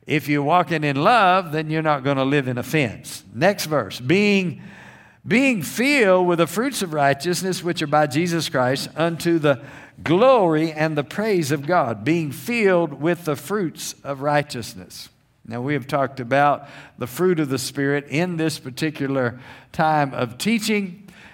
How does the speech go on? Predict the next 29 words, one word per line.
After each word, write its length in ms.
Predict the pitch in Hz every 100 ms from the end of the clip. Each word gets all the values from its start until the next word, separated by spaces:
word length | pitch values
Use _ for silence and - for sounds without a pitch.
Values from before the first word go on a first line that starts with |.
| -
and 160 | 127 139
we've 160 | 143
talked 280 | 143 135 135
about 280 | 135 127 127
it 160 | 127 120
in 120 | 120
different, 440 | 123 120 120 113
uh, 260 | 113 110 110
lessons 640 | 113 131 127 - 147 156 131
at 160 | 120
certain 300 | 110 139 123
times. 340 | 120 123 135 143
So, 300 | 160 147 127 - - -
uh, 300 | - 135 131
the 140 | 123 131
fruit 280 | 190 233 214
of 80 |
the 120 | 156 156
Spirit 420 | 156 143 147 170
is 320 | 151 110 107
described 680 | 117 139 - 143 135 151 135
in 200 | 135 139
Galatians 680 | 131 139 147 - 143 127
chapter 600 | - 127 127 - 131 127 - -
five. 560 | - - 143 104 87 82
In 100 | 98
Galatians 480 | 120 139 143 143 -
chapter 320 | 147 139 131
five, 440 | 139 131 127 151